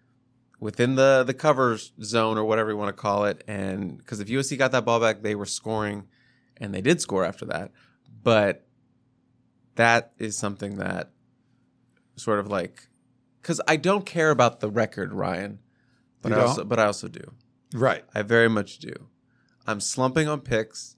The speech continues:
Speaker 1: I'm slumping on predictions.
Speaker 2: Yeah, your
Speaker 1: It,
Speaker 2: predictions
Speaker 1: it
Speaker 2: have
Speaker 1: sh-
Speaker 2: been kind of butt.
Speaker 1: That is a te-, uh, technical term.
Speaker 2: <laughs>
Speaker 1: Yes,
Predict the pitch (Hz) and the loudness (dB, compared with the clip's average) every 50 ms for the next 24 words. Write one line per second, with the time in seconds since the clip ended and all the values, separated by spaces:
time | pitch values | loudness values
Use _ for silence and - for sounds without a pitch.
0 | _ _ _ _ _ _ _ _ - 104 98 98 - - - 123 117 113 - 131 | _ _ _ _ _ _ _ _ -10 -10 -8 -8 -8 -6 -4 -2 -2 -2 -2 -2
1 | 127 127 131 127 - 135 110 107 107 101 - - - 101 101 101 104 101 - - | -2 -2 -4 -4 -8 -8 -6 -6 -6 -6 -8 -10 -10 -8 -8 -8 -10 -12 -14 -20
2 | - _ _ _ _ _ _ _ _ _ _ _ _ _ _ - 131 139 131 139 | -20 _ _ _ _ _ _ _ _ _ _ _ _ _ _ -8 -6 -4 -4 -2
3 | 131 160 156 170 160 - 151 123 127 120 104 - 117 110 92 - 107 101 101 95 | 0 0 2 2 2 0 0 0 0 0 0 0 0 -2 -2 -2 -4 -2 -2 -4
4 | 90 82 92 95 87 - - _ _ _ _ _ _ _ _ _ _ _ _ _ | -6 -6 -4 -4 -4 -6 -8 _ _ _ _ _ _ _ _ _ _ _ _ _
5 | _ _ _ _ _ _ _ _ _ _ _ _ _ _ _ _ _ _ _ _ | _ _ _ _ _ _ _ _ _ _ _ _ _ _ _ _ _ _ _ _
6 | _ _ _ _ _ _ _ _ _ - 131 123 123 127 123 123 127 120 117 110 | _ _ _ _ _ _ _ _ _ 4 6 6 6 6 4 4 2 2 2 2
7 | - - 190 139 131 - - - 120 113 110 104 98 - 127 117 117 123 123 139 | 0 -2 -2 0 0 0 2 4 4 4 4 4 2 0 -2 -2 -2 -4 -6 -6
8 | 131 - - 147 147 151 131 117 110 104 104 - 190 - - - | -6 -4 -2 -2 -2 0 0 0 0 2 0 -2 -2 -4 -6 -8